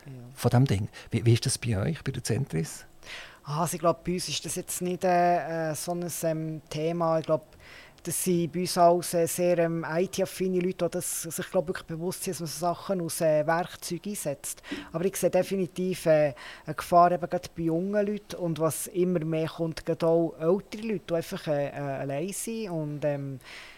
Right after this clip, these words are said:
Speaker 1: ich meine, es ist nicht nur Chat G P T, es gibt inzwischen Apps oder irgendwelche Roboter, wo man mit ihnen kann diskutieren kann. Und, ähm, ja, das ist, das ist auch wieder so ein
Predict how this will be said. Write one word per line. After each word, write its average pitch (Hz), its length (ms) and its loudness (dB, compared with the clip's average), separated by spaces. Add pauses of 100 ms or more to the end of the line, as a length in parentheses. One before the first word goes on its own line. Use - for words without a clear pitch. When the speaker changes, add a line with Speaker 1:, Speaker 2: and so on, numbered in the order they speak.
(120)
Speaker 1:
ich - 40 -20
meine, 160 200 0
es - 140 -4
ist 165 140 -2
nicht 202 140 0
nur 202 260 2
Chat 196 280 0
G - 120 -4
P 190 100 -8
T, 233 100 -4
es - 140 -4
gibt 160 200 -6
inzwischen 160 640 -2
Apps 170 600 -2
oder 160 380 -2 (480)
irgendwelche 175 760 2
Roboter, 202 680 2
wo 170 100 4
man 156 540 0
mit 180 200 -4
ihnen 185 140 -2
kann 147 500 2
diskutieren 180 800 -4
kann. 202 300 0
Und, 147 360 -6
ähm, 139 400 -6 (580)
ja, 202 240 2
das 190 220 -4
ist, - 240 -4
das - 160 -4
ist - 160 -2
auch 190 160 4
wieder 208 140 2
so - 160 -2
ein 190 120 -2